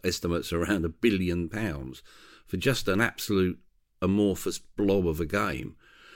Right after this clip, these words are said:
Where are Chelsea gonna go, do you think? Because, uh, it does seem,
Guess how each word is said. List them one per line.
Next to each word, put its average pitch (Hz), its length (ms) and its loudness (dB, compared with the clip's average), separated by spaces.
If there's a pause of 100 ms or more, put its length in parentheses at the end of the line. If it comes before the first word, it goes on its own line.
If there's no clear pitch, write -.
(160)
Where 185 260 6
are - 60 4
Chelsea 156 560 4
gonna 104 240 4
go, 71 260 0
do - 80 -14
you - 80 -8
think? - 320 -6
Because, 107 540 2 (800)
uh, 69 60 -4 (120)
it - 220 2
does 190 220 6
seem, 98 560 4